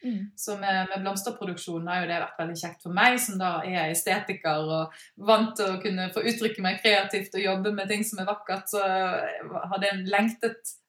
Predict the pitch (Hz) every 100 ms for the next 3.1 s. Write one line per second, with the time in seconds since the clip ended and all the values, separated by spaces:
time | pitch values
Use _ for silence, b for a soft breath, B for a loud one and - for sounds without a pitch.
0 | 190 - 202 214 226 202 190 180 202 196
1 | 180 175 180 180 175 208 170 165 170 175
2 | 165 208 165 - - B B B B -
3 | 208